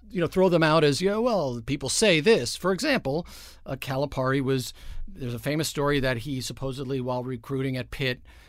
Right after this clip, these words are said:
basically said that, um, he was telling a recruit that he wanted that, that, uh,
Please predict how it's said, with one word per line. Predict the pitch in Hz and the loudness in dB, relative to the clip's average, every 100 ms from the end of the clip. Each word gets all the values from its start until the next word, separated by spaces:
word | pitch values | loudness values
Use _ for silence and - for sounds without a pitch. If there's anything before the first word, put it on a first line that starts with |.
| - - | -20 -6
basically | 139 123 - 139 120 | -4 -2 -4 -4 -4
said | - 131 120 | -2 -2 -2
that, | 123 117 120 - - | -2 -2 -2 -6 -6
um, | 113 110 110 113 - - - | -4 -2 -4 -8 -16 -20 -20
he | - 127 | -10 -8
was | 120 | -6
telling | 135 123 | -4 -4
a | 123 | -4
recruit | 120 - 127 | -6 -4 -4
that | 127 | -2
he | 120 | -2
wanted | 117 120 117 | -2 -2 -2
that, | 113 117 - | -4 -8 -8
that, | 117 113 110 | -10 -8 -8
uh, | 113 | -8